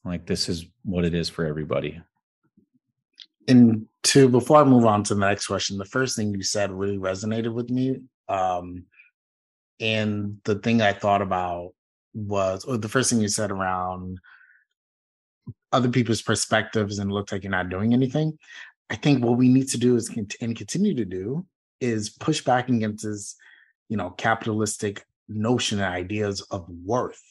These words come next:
Speaker 2: right? Because my worth is not necessarily tied into my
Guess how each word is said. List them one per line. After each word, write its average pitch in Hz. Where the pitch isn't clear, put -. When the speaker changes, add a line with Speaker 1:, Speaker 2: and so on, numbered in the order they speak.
Speaker 2:
right? 107
Because 104
my 101
worth 113
is 104
not 113
necessarily 104
tied 101
into 98
my 87